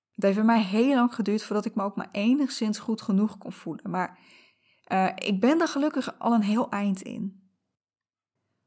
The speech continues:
Maar goed, ik heb ook nog steeds van die momenten dat ik onbewust op zoek ga naar validatie en dat ik, voordat ik het weet, weer een mening over iemand heb. Eh, dat iemand te dik is, dat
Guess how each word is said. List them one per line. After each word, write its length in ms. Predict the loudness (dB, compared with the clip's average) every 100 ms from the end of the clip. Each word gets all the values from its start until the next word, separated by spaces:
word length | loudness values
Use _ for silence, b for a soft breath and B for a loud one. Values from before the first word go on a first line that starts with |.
| _
Maar 100 | -2
goed, 300 | 2 2 2
ik 120 | 0 0
heb 120 | 4
ook 180 | 4 4
nog 120 | 0
steeds 300 | 2 0 2
van 120 | 4
die 100 | 6
momenten 520 | 6 4 2 0 -2
dat 120 | -2
ik 200 | -4 -6 -2
onbewust 580 | 0 2 2 2 0
op 80 | -2
zoek 240 | -6 -6 -4
ga 120 | -4
naar 120 | -4
validatie 720 | 0 0 0 0 -2 -2 -4
en 60 | -2
dat 160 | -2
ik, 180 | -2 -6 b b b
voordat 600 | _ -16 2 6 6 6
ik 100 | 0
het 140 | -6 -4
weet, 260 | -2 -2
weer 180 | -2 0
een 160 | 4 4
mening 380 | 4 4 2 0
over 240 | -6 -6
iemand 300 | -8 -8 -10
heb. 160 | -14 -20 _ _ _ _ _ _ _ _ _ _
Eh, 340 | _ -10 -4
dat 260 | -2 -2 -4
iemand 400 | -6 2 4 6
te 100 | 4
dik 240 | 4 2
is, 400 | 0 -4 -6 -8
dat 520 | 2 4 4 2 -8